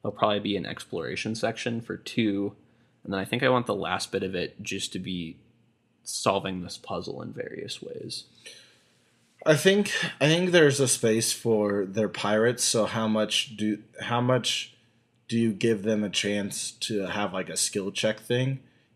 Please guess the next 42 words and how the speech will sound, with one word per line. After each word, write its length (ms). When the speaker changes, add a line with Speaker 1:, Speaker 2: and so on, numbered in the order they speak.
Speaker 2:
in 180
the 100
storm? 420
Speaker 1:
Mm-hmm. 320
Speaker 2:
'Cause 360
you 100
say 200
they're 160
washing 460
up 120
on 160
shore, 520
but 140
maybe 460
the 180
amount 300
of 120
resources 640
they 120
get 220
to 60
keep, 440
um, 460
is 180
based 300
off 180
of 120
how 240
well 180
they 140
navigate 500
the 80
storm, 420
even 280
though 120
they 140
do 220
end 160
up 100
shipwrecked. 640
Speaker 1:
Oh, 160
yeah. 280